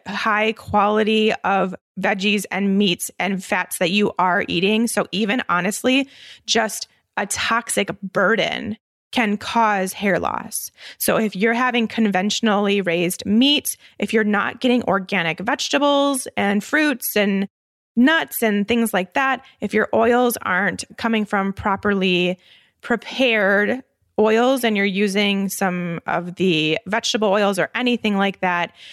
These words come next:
those would all be things to look at. High inflammation levels can also cause hair loss, which again, would be something that you'd probably need to dive deeper into seeing if that's what you think it could be.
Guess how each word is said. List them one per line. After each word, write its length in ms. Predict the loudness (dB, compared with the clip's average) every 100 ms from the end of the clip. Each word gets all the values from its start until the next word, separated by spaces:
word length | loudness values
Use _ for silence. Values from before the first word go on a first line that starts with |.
| -6
those 200 | 0 0
would 100 | 0 0
all 180 | 2 2
be 140 | 2 0
things 300 | -2 -4 -2
to 100 | 0
look 240 | 0 0
at. 260 | 0 0 -2 _ _ -8
High 260 | -2 0 2
inflammation 760 | 0 0 0 2 0 2 2
levels 420 | 2 2 2 0 -2
can 160 | -2 0
also 320 | -2 0 -2
cause 320 | 0 0 0
hair 220 | 0 2
loss, 380 | 4 2 2 -2
which 280 | -2 -2 -4 _ _ _ _ -6
again, 400 | -2 0 0 0
would 120 | 0
be 120 | 0
something 380 | -2 0 0 0
that 100 | 0
you'd 160 | -2 -4
probably 360 | -2 2 2
need 140 | 2 0
to 80 | -2
dive 400 | -2 -2 -4 -4
deeper 380 | -2 0 0
into 580 | 0 0 -2 -2 0 0
seeing 520 | 0 0 0 0 -2
if 180 | -4 -4
that's 260 | -4 -4 -4
what 140 | -4
you 100 | -2
think 240 | -2 -2 -4
it 100 | -4
could 220 | -6 0
be. 300 | 2 4